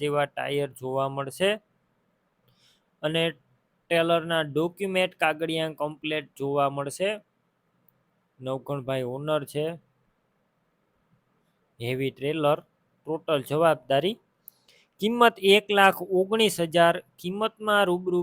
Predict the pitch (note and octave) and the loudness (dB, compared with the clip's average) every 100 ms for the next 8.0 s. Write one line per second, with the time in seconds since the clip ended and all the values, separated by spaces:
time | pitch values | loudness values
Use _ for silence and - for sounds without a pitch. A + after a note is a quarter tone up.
0 | D#3+ E3 D#3 - D#3 - F3 D#3 C#3 D#3 | -4 -8 -6 -6 -6 -6 -8 -10 -12 -12
1 | E3 E3 - D3+ D3 - C#3+ C#3 - G#3 | -8 -10 -10 -18 -16 -18 -10 -10 -6 -8
2 | C#4 _ _ _ - F3 F3 F3 E3+ E3+ | -8 _ _ _ -6 -4 -4 -4 -2 0
3 | E3+ E3+ - _ - D3+ D#3 E3 E3+ E3 | -2 -6 -12 _ -12 -8 -6 -4 -4 -2
4 | E3 D3+ E3 E3 E3 D3 F3+ F#3+ D#3 D#3 | -4 -4 -4 0 0 0 -2 0 0 0
5 | E3 D#3 E3 D#3 - C3+ D3 E3+ F3 E3+ | -2 -8 -8 -10 -8 -2 2 4 2 -2
6 | D3+ D#3 D3+ D3+ D3 C#3+ - - E3 G#3 | -2 -6 -6 -8 -4 -4 -4 -2 0 0
7 | A#3 _ _ _ _ _ _ - E3 F#3 | -4 _ _ _ _ _ _ -6 -2 2